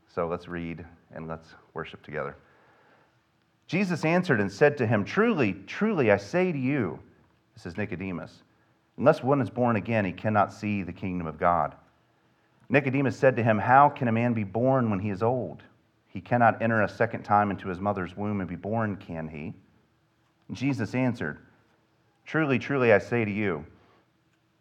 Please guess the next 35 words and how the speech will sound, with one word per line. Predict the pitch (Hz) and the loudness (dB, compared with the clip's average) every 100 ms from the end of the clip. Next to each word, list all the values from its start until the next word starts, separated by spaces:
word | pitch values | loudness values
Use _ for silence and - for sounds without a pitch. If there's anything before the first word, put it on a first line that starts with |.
| _ _ _ - | _ _ _ -4
unless | 104 120 123 | 4 4 4
one | 127 | -2
is | 92 | -2
born | 110 120 | 0 0
of | 95 | 0
water | 87 104 113 110 | 4 8 8 6
and | 87 | 0
the | 90 | -8
Spirit, | 92 110 104 85 | -8 -2 -2 -2
he | 90 | -8
cannot | - 117 113 104 | -4 0 2 0
enter | 104 104 | -2 -4
into | 95 90 | -4 -6
the | 92 | -10
kingdom | - 92 87 | -8 -8 -6
of | 82 | -8
God. | 95 95 90 78 - - _ _ _ - | -2 2 4 2 -2 -20 _ _ _ 2
That | 107 127 | 8 8
which | 127 107 | 8 -6
is | 90 | -6
born | 110 113 98 | 0 2 2
of | 87 - | 0 -4
flesh | - 110 127 107 - - | -8 6 8 8 4 -12
is | - | -10
flesh, | - 113 95 - | 2 6 6 4
and | 98 | 0
that | 101 | 0
which | 98 | 0
is | 95 | -6
born | 113 104 | -2 0
of | 95 | 0
the | 90 | -6
Spirit | - - 127 110 98 | -12 -6 0 0 0
is | 95 | -8
spirit. | - - 127 104 90 | -14 -6 0 0 0